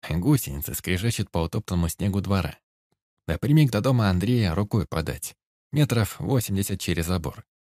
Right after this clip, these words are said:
Эту преграду тягач просто смел, как бумажную. Гусеницы вдавили в снег покосившийся сарайчик, раздавили пустые бочки. Пулемет на башне коротко рявкнул еще пару раз, и вот уже мы останавливаемся у знакомого крыльца.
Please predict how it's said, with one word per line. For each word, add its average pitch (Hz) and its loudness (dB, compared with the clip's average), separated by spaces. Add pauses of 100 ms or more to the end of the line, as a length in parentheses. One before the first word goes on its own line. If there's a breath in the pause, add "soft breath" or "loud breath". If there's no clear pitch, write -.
(300)
Эту 147 0
преграду 110 2
тягач 107 -2
просто 117 -2
смел, 98 0
как 76 -6
бумажную. 85 0 (480)
Гусеницы 73 0
вдавили 98 2
в 73 -2
снег - 0
покосившийся 98 -2
сарайчик, 98 -2 (140)
раздавили 104 0
пустые 107 -2
бочки. 98 -4 (460)
Пулемет 131 2
на 110 2
башне 117 0
коротко 117 0
рявкнул 95 0
еще 92 -2
пару 82 -2
раз, 95 -2
и 73 -6
вот 98 -2
уже 71 -4
мы 82 0
останавливаемся 78 -2
у 73 -4
знакомого 85 2
крыльца. - -4